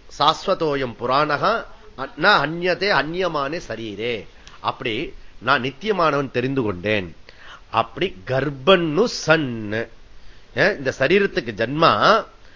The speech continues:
இருக்கிறது, அது வந்து ஆத்மாவுக்கு கிடையாது.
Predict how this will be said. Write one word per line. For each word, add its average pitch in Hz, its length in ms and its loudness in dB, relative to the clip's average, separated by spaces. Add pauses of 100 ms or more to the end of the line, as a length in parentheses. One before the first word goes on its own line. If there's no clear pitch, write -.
(180)
இருக்கிறது, 135 680 2
அது 147 320 4
வந்து 151 240 2
ஆத்மாவுக்கு 180 840 4
கிடையாது. 120 880 0